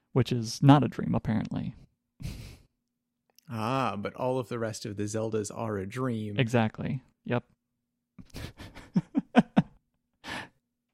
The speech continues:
Speaker 2: And that explains a lot of discontinuities then.
Speaker 1: Mm-hmm.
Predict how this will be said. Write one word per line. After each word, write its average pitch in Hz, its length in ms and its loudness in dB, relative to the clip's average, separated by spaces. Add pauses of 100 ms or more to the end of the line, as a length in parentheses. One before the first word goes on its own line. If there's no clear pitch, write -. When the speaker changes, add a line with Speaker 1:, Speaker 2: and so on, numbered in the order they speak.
(1600)
Speaker 2:
And 120 60 -2
that 123 120 2
explains 117 520 -2
a 107 40 -2
lot 113 340 0
of 104 100 -2
discontinuities 117 920 0
then. - 420 -6
Speaker 1:
Mm-hmm. 190 300 8